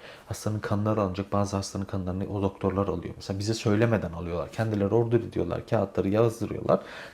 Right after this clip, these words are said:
Direktmen kendileri gönder-, gönderiyorlar laboratuvara. Bazı durumlarda hastaların idrarlarının tahlili yapılması gerekiyor acil serviste. Hastanın idrar tahlilini kendileri alıyor, alıyor, kendileri işte tahlilini kendileri yapıyorlar.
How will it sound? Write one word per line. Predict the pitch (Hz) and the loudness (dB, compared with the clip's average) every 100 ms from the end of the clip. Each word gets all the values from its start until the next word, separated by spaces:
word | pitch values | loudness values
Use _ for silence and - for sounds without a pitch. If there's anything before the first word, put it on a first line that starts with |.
| - | -4
Direktmen | 247 196 202 | 0 0 4
kendileri | 156 139 143 143 | 6 6 4 4
gönder-, | 120 101 90 - | 2 0 -2 0
gönderiyorlar | 92 92 90 90 87 - 107 | 0 2 2 2 0 -2 0
laboratuvara. | 92 87 - 92 90 135 185 - _ _ _ _ - - - - - 127 | 2 2 2 0 2 2 0 -8 _ _ _ _ -20 -18 -16 -16 4 10
Bazı | 127 131 135 | 10 10 6
durumlarda | 143 135 135 127 135 120 | 6 6 6 8 8 8
hastaların | 123 - 127 123 123 123 110 | 4 4 10 12 12 6 2
idrarlarının | 110 113 110 113 117 117 | 6 8 10 8 4 0
tahlili | 120 101 110 113 | 0 2 4 4
yapılması | 110 - 92 87 85 | 4 2 -4 -4 -6
gerekiyor | 78 - 82 87 | -6 -4 -4 -4
acil | 90 | -6
serviste. | 92 85 85 82 - 147 147 - - | -6 -8 -8 -10 0 0 0 -10 -6
Hastanın | 110 - 113 110 | -6 -2 -2 0
idrar | 101 101 98 | 2 2 2
tahlilini | 98 95 92 95 - | -2 -2 -2 -4 -2
kendileri | 98 95 92 95 | -2 -2 0 0
alıyor, | 92 95 92 90 - | 0 -2 -2 -6 -4
alıyor, | 101 92 92 92 | -2 -2 -2 -2
kendileri | - 98 95 95 98 98 - - - - | -2 0 0 2 0 -2 -6 -16 -12 -6
işte | - - - | -6 -6 -6
tahlilini | - 92 95 92 90 87 | -2 0 0 0 -2 -4
kendileri | 98 95 92 90 | -4 0 0 0
yapıyorlar. | 98 - 92 90 | -2 -6 -10 -8